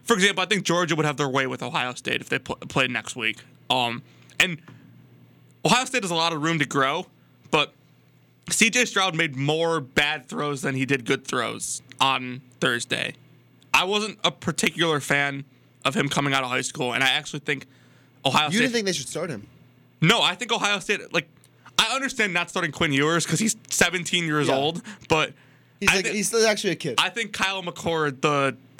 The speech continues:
Speaker 1: what will probably be redshirt freshman, um, is be-, is better than him. I, he's a year younger, so I understand not starting him, but I, I like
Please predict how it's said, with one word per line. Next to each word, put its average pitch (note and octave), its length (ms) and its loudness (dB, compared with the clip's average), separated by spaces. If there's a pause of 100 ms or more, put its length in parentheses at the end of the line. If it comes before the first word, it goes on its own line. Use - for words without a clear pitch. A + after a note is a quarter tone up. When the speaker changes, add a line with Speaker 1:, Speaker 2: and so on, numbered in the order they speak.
(160)
Speaker 1:
what F3 260 2
will E3+ 100 0
probably F3+ 300 0
be D#3 100 -4
redshirt D#3 440 -2
freshman, C3 560 -4 (420)
um, C3+ 440 0 (480)
is C#3+ 160 2
be-, D3 80 2 (100)
is D#3 160 -2
better C#3+ 240 -2
than A#2+ 140 -8
him. A2+ 300 -6 (180)
I, C#3 180 2 (280)
he's F#3 180 2
a G3 60 6
year F#3+ 260 2
younger, D#3+ 340 2
so D3+ 140 0
I C#3+ 40 2
understand D#3+ 440 0
not C3+ 200 -2
starting C#3 320 -2
him, D3 280 -2 (320)
but C3+ 220 2 (880)
I, C#3 240 4
I - 20 -
like F#3 240 -2